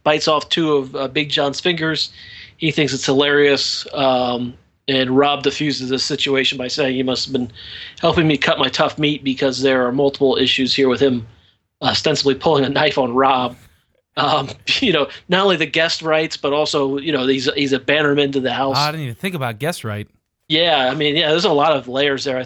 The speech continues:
Speaker 1: or at least two layers. I don't know how, if that's a lot, but, um,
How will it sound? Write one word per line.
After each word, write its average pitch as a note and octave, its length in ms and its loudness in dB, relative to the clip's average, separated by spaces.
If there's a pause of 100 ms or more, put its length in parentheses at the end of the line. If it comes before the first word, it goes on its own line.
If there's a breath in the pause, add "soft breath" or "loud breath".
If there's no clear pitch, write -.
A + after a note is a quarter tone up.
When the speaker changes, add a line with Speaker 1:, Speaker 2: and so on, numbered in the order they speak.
Speaker 1:
or D3 160 0
at C#3 80 0
least D#3 240 -2
two D#3 160 0
layers. A2+ 320 -4
I C3 220 -4
don't C3+ 80 0
know B2+ 60 2
how, B2 240 -2
if B2+ 80 -8
that's C#3 180 0
a A#2+ 60 -2
lot, A#2+ 340 2 (480 loud breath)
but, C#3 240 2
um, C3+ 400 0